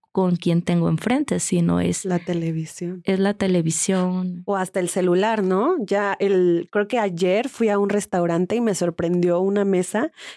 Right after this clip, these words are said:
Speaker 2: que estaba una familia con varios chiquititos y los chiquititos haciendo un desastre a un lado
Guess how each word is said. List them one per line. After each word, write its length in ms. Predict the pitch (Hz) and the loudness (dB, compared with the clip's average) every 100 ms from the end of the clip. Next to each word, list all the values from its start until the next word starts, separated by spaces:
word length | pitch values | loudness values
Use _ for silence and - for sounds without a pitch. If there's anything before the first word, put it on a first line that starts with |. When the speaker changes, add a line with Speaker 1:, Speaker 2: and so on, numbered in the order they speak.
| - | -4
Speaker 2:
que 80 | 196 | -4
estaba 400 | - 196 202 208 | -2 -2 -2 0
una 260 | 220 220 233 | 2 2 2
familia 580 | 214 196 196 208 226 | 0 2 2 2 0
con 300 | 240 208 185 | -2 -2 0
varios 260 | 185 190 208 | 0 0 0
chiquititos 720 | - 214 208 196 196 254 269 | -2 -4 -2 -2 -2 -2 0
y 100 | - | 0
los 120 | 208 196 | 0 0
chiquititos 600 | 208 190 190 202 226 247 | -4 -4 -2 -2 0 0
haciendo 380 | 226 - 214 262 | 0 0 0 2
un 100 | 269 | 2
desastre 500 | 262 262 254 - 269 | 0 -2 -2 -2 -2
a 40 | |
un 100 | 254 | 2
lado 360 | 262 277 349 | 2 2 -2